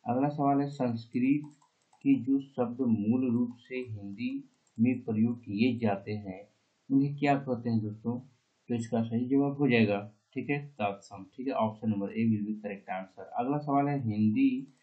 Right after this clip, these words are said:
साहित्य का सबसे प्रसिद्ध उपन्यासकार किसे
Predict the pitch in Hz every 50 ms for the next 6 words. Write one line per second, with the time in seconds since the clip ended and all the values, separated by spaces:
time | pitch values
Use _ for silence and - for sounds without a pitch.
0 | _ _ _ _ - - 131 113 113 120 139 139 - - 113 117 123 123 120 -
1 | - 127 127 - - - - - - - - 127 123 - - 139 131 127 - -
2 | 110 - 113 110 110 113 110 110 113 - - 113 110 110 110 - 127 123 - -
3 | - 135 135